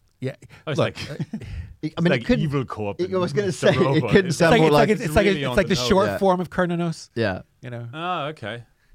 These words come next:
Speaker 3: I mean, they're doing everything they can to just tell us they're evil without
Speaker 1: Ab-
Speaker 3: actually saying
Speaker 2: Yeah.
Speaker 3: we are evil.
Speaker 2: Why are we
Speaker 1: Absolutely.
Speaker 2: not doing it?
Speaker 1: I mean, but if you look like someone, Klaus Schwab, you know, the World Economic Forum, he
Speaker 3: Mm.
Speaker 1: looks like a Bond villain. Like,
Speaker 3: Yeah,
Speaker 1: he
Speaker 3: he does.
Speaker 1: literally every wheel and turn going, "That guy's clearly evil."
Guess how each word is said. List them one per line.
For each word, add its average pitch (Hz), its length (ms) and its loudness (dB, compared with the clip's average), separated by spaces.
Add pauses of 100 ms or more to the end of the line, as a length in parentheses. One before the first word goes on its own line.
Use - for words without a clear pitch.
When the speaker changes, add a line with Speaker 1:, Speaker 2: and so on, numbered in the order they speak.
(540)
Speaker 3:
I - 40 -4
mean, 160 160 2
they're 170 100 4
doing 185 320 2
everything 139 320 2
they 123 80 0
can 117 320 0
to 110 140 -6
just 104 180 -6
tell 110 220 0
us 107 100 -4
they're 101 180 -4
evil 101 240 -2
without 104 260 -2
Speaker 1:
Ab- 101 120 -2
Speaker 3:
actually 104 200 -8
saying 110 360 -2
Speaker 2:
Yeah. 131 180 0
Speaker 3:
we 104 140 -2
are 98 180 -6
evil. 95 300 -8
Speaker 2:
Why 131 160 -4
are 165 80 -2
we 165 80 -6
Speaker 1:
Absolutely. 170 60 -8
Speaker 2:
not 156 140 -10
doing 165 260 -10
it? 92 160 -16 (120)
Speaker 1:
I - 40 -10
mean, 381 100 -6
but 392 140 -2
if - 80 -6
you 370 80 -2
look 415 100 -2
like 311 160 -6
someone, 175 280 -8
Klaus 139 320 -6
Schwab, 117 420 -8
you 117 80 -10
know, 117 80 -10
the 117 80 -10
World 120 260 -10
Economic 117 480 -14
Forum, 165 220 -10
he 196 280 -6
Speaker 3:
Mm. 440 100 -6
Speaker 1:
looks 359 260 0
like 339 100 0
a 302 80 2
Bond 214 580 0
villain. 359 300 -6
Like, 359 120 -4
Speaker 3:
Yeah, - 40 -8
Speaker 1:
he - 60 -6
Speaker 3:
he 370 60 -8
does. 320 180 -2
Speaker 1:
literally 277 480 -2
every 220 240 -4
wheel 202 240 -4
and 202 80 -10
turn 220 100 -8
going, 233 120 -12 (640)
"That - 160 -20 (200)
guy's 101 240 -12
clearly 113 460 -10
evil." 101 420 -14